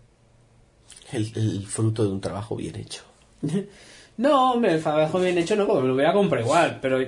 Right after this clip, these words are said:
Speaker 2: eran demasiadas cosas, porque había uno que era súper barato y ese, ese caía. Lo que pasa que el capullo del Wallapop, que es un va del culo, el Wallapop a la hoguera con ellos, o eso, o es que pasan de mí <laughs> últimamente, no sé, ya,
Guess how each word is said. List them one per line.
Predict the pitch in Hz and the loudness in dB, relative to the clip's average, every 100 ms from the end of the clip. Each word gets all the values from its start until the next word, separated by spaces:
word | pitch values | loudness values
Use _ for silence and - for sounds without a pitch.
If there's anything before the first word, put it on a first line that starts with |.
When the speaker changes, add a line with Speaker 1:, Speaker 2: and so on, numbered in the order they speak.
| - 107 - - - - - - - | -6 -16 -18 -20 -20 -20 -20 -16 -2
Speaker 2:
eran | 156 180 202 214 | 2 4 4 2
demasiadas | 190 165 160 151 | 0 0 0 -4
cosas, | - 123 | -6 -8
porque | 120 123 | -4 0
había | 139 156 | 4 6
uno | 156 156 | 6 4
que | 180 | 2
era | 135 | 0
súper | 120 131 120 | -2 -4 -2
barato | 120 131 147 | 0 0 0
y | 156 127 | 0 0
ese, | 123 139 | 0 -2
ese | 127 160 | -2 -4
caía. | 131 110 107 - - | -4 -4 -6 -10 -12
Lo | |
que | 117 | -12
pasa | 113 - 196 | -10 -6 -4
que | 175 | -2
el | 156 - | -2 -2
capullo | - 135 190 214 | -8 -2 2 4
del | 214 | 4
Wallapop, | 202 196 190 196 208 196 | 4 4 4 4 0 0
que | 147 | -4
es | 135 - | -2 0
un | 165 160 170 | 2 4 4
va | 165 | 4
del | 165 156 | 4 2
culo, | 202 208 151 160 | 2 2 4 4
el | 147 | 2
Wallapop | 143 139 190 196 | 2 0 0 0
a | 151 | 2
la | |
hoguera | 135 175 170 | 2 2 2
con | 185 | 2
ellos, | 185 160 160 - - - - - _ _ _ _ _ | 4 2 0 -4 -20 -20 -20 -20 _ _ _ _ _
o | - | 0
eso, | 196 294 | 2 2
o | 220 | 2
es | - | 0
que | 160 | -4
pasan | 156 160 | -4 -2
de | 143 | 0
mí | 160 | 0
<laughs> | |
últimamente, | 226 196 - - 208 190 196 185 165 | 2 0 0 -2 0 0 0 0 0
no | 175 | 0
sé, | 165 160 | 2 2
ya, | 151 156 160 135 131 | 2 0 0 0 -2